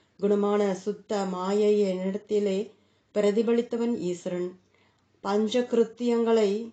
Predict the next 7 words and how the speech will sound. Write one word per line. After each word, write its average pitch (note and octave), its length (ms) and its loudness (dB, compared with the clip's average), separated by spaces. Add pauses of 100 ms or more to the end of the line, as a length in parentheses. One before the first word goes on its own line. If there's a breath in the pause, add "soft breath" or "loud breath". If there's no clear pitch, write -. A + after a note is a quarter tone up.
(120)
செய்கிறவராகிய F#3 1600 -2
இருக்கிற F3+ 720 -6
இந்த F3+ 480 -6
அந்தர்யாமியை F#3 1120 -4 (100)
ஈஸ்வரனை F#3+ 640 -6 (500 soft breath)
உண்டாக்கின A3+ 680 0
மாயை G3+ 640 -2